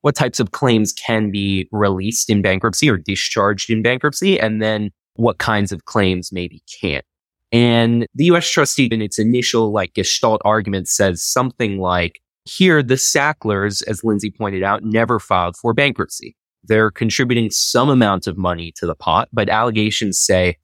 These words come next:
that they pulled out about ten billion dollars from Purdue Pharma, and they're only, in quotation marks, contributing about five and a half to six billion dollars.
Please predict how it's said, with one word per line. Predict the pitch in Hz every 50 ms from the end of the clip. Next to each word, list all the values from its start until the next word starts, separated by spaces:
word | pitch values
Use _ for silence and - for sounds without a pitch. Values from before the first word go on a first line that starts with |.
| _ _ _ _
that | 95 90
they | - 98
pulled | 90 - - 101 98 90
out | 95 92 95 92
about | 87 90 95 - - _
ten | - - - 101 101 104
billion | 98 98 98 95 95 90 90
dollars | 87 85 85 82 85 107 139 160 165 151 - - - _ _ _
from | - - - 120 110 104 101 95 95 92 - -
Purdue | - - 104 87 95 92
Pharma, | 85 - - 92 90 90 101 139 160 170 - _ _ _ -
and | 127 131
they're | 131 135 - -
only, | 120 131 139 135 135 113 101 95 98 113 90
in | 98 95
quotation | - 101 95 87 104 90 87 - 92
marks, | 98 117 151 - -
contributing | - - 120 110 - 120 113 117 110 107 107
about | 104 107 98 104 - _ -
five | 104 98 101 95
and | 101 98
a | 95
half | 98 92 - -
to | - 135
six | - - - - - -
billion | - 98 85 78 - 87
dollars. | - - - - - - - - -